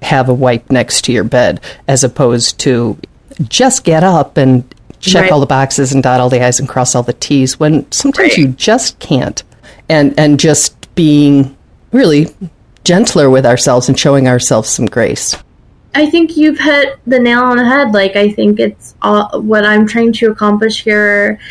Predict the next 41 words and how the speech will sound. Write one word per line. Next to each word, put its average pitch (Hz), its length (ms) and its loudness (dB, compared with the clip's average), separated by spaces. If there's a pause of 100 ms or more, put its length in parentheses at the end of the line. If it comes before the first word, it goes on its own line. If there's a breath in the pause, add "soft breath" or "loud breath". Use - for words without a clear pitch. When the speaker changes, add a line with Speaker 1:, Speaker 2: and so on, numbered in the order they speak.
(260 loud breath)
Speaker 2:
is 254 240 0
that 226 240 0
feeling 214 420 2
of 196 220 0
being 202 260 0
gentle 196 380 0
with 196 120 0
yourself, 196 600 -2
showing 202 260 0
yourself 208 360 -2
some 202 220 -2
grace. 190 580 -2 (460 loud breath)
I 226 100 0
think 247 200 0
a 269 40 2
lot 220 200 2
of 208 100 -2
times 214 420 2
we're 202 480 0
told 196 400 -2
or 190 360 0 (160)
we 196 120 -4
tell 190 280 -2
ourselves 190 460 -4
to 190 80 -2
just 185 280 -4
muscle 269 360 2
through 233 300 2
it 226 280 0
and 202 180 0
you'll, 196 200 0
like, 196 240 -2
get 196 200 -4
better. 208 440 0
And 190 240 0 (440 loud breath)
I 202 160 0
operate 208 480 0
the 196 60 -4
whole 190 520 0
kind 190 220 -4
of 180 120 -6